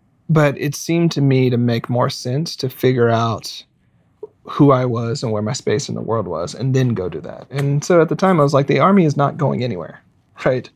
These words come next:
Hasn't gone anywhere for a long time. I very much doubt,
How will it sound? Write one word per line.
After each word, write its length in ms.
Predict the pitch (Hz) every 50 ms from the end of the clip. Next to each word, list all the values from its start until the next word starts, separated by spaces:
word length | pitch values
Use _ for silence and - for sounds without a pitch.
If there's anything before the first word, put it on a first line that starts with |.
| _ _ _ _ _ _ _
Hasn't 260 | - 196 202 208 202
gone 200 | 208 208 190 190
anywhere 300 | 190 180 165 165 160 151
for 140 | 147 - 147
a 40 | 139
long 220 | 139 135 131 135
time. 280 | 127 - 127 120 117 -
I 120 | - 175
very 280 | 160 160 170 170 160 151
much 260 | 147 143 139 - 151
doubt, 420 | 143 139 120 110 80 - - -